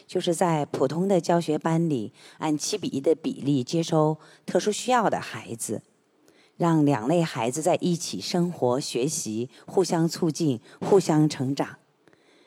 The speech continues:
现在的七色花有十二个教学班，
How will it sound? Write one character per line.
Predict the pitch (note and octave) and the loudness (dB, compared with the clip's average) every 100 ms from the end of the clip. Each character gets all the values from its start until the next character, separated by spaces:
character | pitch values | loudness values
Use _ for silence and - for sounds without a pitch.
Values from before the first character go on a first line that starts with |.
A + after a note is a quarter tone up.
| _ _ | _ _
现 | - A#3 G#3+ | -2 2 4
在 | A#3+ | 6
的 | F3 C#3 | 6 4
七 | - | 0
色 | D3 - D#3+ | -4 0 0
花 | - F3 F3 F3+ _ _ | 2 2 2 -2 _ _
有 | C3+ | -6
十 | C3+ - | -4 -4
二 | D3 G#3 | -2 0
个 | G3+ | 0
教 | F3 D3 | 2 0
学 | - C3 | 0 -2
班， | B2+ C#3 C#3 | 0 -2 -2